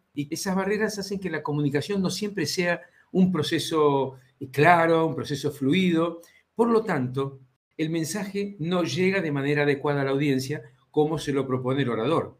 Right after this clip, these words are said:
Claro, la pregunta es, ¿por qué tenemos que ser conscientes de esas barreras?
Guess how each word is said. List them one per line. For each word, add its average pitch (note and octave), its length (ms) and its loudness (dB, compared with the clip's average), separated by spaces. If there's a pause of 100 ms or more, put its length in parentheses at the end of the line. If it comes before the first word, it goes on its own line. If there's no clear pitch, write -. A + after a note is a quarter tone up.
(680)
Claro, F3 300 4
la C#3 160 4
pregunta G3+ 420 2
es, D#3 400 0 (440)
¿por C4 280 -2
qué A#2 360 -2 (340)
tenemos D#3+ 380 -2
que D3 100 -4
ser D3 220 -2
conscientes F#3+ 920 -2 (220)
de C#3+ 220 2
esas B2+ 260 -4
barreras? G2 680 -6